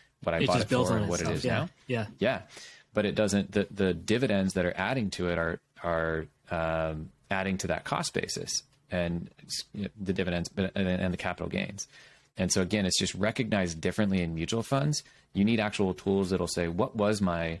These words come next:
Speaker 1: rate of return on this fund over that decade?" to appropriately compare, you know, the fund versus whatever else. So there, there's a layer there that's a little bit more complicated,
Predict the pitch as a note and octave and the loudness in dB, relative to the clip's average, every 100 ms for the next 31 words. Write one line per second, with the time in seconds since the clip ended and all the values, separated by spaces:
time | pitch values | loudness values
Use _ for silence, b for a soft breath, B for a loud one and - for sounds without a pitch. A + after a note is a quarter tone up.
0 | - F2 F#2 F#2 D#2+ D#2+ - F#2+ F#2 E2+ | -6 0 2 2 -2 -4 -2 0 0 -2
1 | D#2+ D#2 D2+ - E2 E2+ G2+ G#2 G#2+ A2+ | -4 -6 -8 -4 -2 2 0 0 0 -2
2 | A2 A#2 - C#3 C#3+ - b b b - | -2 -2 -2 -2 -2 -8 b b b -2
3 | F2 G2 F2+ F#2 F2 - E2 - F#2 E2+ | 0 -2 0 0 -2 -2 -4 -2 0 0
4 | E2 - _ - E2 D#2 - E2+ E2 D#2+ | -2 -6 _ -8 -6 -6 -4 -2 -2 -4
5 | D2+ D#2+ E2 D#2 D2+ D2+ D2+ D2+ - B | -6 -6 -4 -4 -2 -2 -2 -6 -12 B
6 | B B B B - E2 - G#2 G#2+ G#2+ | B B B B -2 0 0 0 2 2
7 | G2+ G#2 A#2 A2+ G2 F#2 F2 E2+ F2+ E2+ | 4 4 4 4 4 2 0 0 0 -2
8 | F2 E2+ E2+ E2+ E2 F#2+ G#2 G#2+ G#2 | -2 -4 -2 -2 -2 -2 0 0 -2